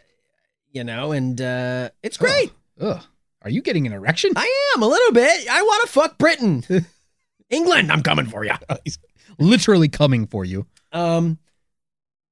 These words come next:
Speaker 1: no, I mean, you know, I've talked about my time in, uh, Scotland,
Speaker 2: Scotland?
Speaker 1: and, uh, I spent only a little bit of time in London.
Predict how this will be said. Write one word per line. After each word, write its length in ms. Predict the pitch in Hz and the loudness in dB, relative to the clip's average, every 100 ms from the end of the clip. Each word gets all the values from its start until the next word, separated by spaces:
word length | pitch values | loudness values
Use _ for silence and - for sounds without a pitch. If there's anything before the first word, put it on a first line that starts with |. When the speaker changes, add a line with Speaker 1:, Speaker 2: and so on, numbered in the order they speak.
| _ _ _ _ _ | _ _ _ _ _
Speaker 1:
no, 260 | 226 440 175 | -6 -2 0
I 120 | 143 | 2
mean, 240 | 143 135 | 2 0
you 160 | 117 123 | 0 0
know, 240 | 127 202 | 0 0
I've 360 | 123 113 107 - | -2 -6 -8 -8
talked 280 | - 113 110 | -6 -6 -4
about 220 | 104 107 | -4 -4
my 160 | 104 104 | -2 -4
time 420 | 110 104 117 202 | -4 -4 -2 -2
in, 260 | 120 101 98 | -2 -2 -2
uh, 920 | 98 98 95 98 95 95 95 92 95 | -2 0 0 0 -2 -2 -2 -4 -6
Scotland, 840 | - - - 101 117 185 277 - | -10 -8 -2 -2 0 -2 -2 -6
Speaker 2:
Scotland? 460 | - 113 107 104 233 | -6 -4 -2 -2 -2
Speaker 1:
and, 300 | 107 104 101 | -2 -2 -2
uh, 20 | |
I 80 | 107 | -4
spent 380 | - - 165 - | -6 -8 -6 -4
only 220 | 233 349 | -4 -2
a 60 | 220 | 0
little 280 | 156 175 165 | 2 2 2
bit 140 | 120 | 0
of 80 | 107 | -2
time 300 | 117 98 92 | -4 -4 -4
in 80 | 87 | -8
London. 340 | 82 80 | -10 -14